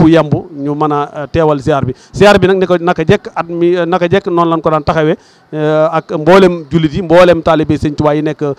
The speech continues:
Argentine, di liggéey boo xam ne liggéey bu Yàlla gërëm la, muy liggéey boo xam ne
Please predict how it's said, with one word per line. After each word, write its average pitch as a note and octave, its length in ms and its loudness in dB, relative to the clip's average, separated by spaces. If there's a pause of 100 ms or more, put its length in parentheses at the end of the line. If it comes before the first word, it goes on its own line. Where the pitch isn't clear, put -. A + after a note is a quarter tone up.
(200)
Argentine, D#3 460 -2
di D3+ 80 -2
liggéey D#3+ 280 2
boo D3+ 140 4
xam D3+ 160 -4
ne D3+ 100 -2
liggéey D3+ 240 -4
bu C#3+ 100 -4
Yàlla E3+ 200 2
gërëm D3+ 240 0
la, D3+ 120 0 (300)
muy E3 300 2
liggéey D#3 320 0
boo D3 140 0
xam C#3+ 180 -2
ne D#3 140 -4